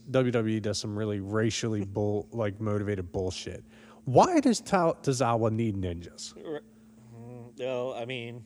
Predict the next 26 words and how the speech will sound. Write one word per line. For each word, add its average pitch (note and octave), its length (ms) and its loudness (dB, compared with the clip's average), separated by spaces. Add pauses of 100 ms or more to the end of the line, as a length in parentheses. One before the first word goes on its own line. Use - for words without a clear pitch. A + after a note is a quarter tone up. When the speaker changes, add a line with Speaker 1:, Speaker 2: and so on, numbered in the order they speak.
(100)
Speaker 1:
It's F3 220 4
just - 300 4
so, F#3+ 400 6
it's - 180 -4
so E3+ 440 2
poor. - 540 -8
Speaker 2:
It's, D#3+ 640 -4 (220)
especially G#3 760 -4
with D#3 200 -6
everything C#3 480 -6
going B2 340 -4
on A#2 360 -6
these A2 240 -10
days, G#2 480 -6
it A2+ 100 -12
just B2+ 260 -12
feels D3 440 -4
like B2 220 -4
it's A#2 180 -12
tone A2 360 -10
deaf. F#2 380 -12
But - 200 -8
hey, E3 480 -4
you C3 220 -6
know. C#3 100 -6
Speaker 1:
Whatever. G2 360 -2